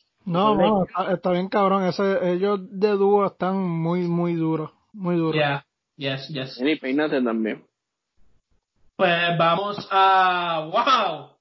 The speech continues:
Speaker 3: Está, está, estoy pompeado, estoy pompeado. Vamos a escuchar la número uno de cada uno de nosotros, cabrón.
Speaker 4: Yes.
Speaker 3: Est-,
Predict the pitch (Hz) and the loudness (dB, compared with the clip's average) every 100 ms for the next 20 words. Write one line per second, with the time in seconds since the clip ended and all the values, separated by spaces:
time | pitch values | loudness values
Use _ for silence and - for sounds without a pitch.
0 | - - _ _ - 175 - 175 196 - | -18 -18 _ _ -16 -16 -12 -6 -6 -4
1 | 190 175 175 165 196 190 190 190 180 170 | -6 -6 -10 -8 -10 -6 -4 -4 -4 -10
2 | 165 190 185 180 170 156 160 170 175 190 | -8 -10 -8 -8 -6 -6 -6 -6 -4 -4
3 | 180 190 185 190 180 180 175 160 160 180 | -4 0 2 2 0 -4 -4 -4 -4 -4
4 | 190 185 170 160 147 160 170 175 180 175 | -4 -4 -4 -6 -4 -4 -4 -4 -6 -6
5 | 175 160 - 160 156 156 - 151 143 147 | -6 -8 -6 -6 -4 -6 -8 -8 -6 -6
6 | 151 151 104 113 117 113 117 - - | -6 -4 -2 0 0 0 -2 -4 -16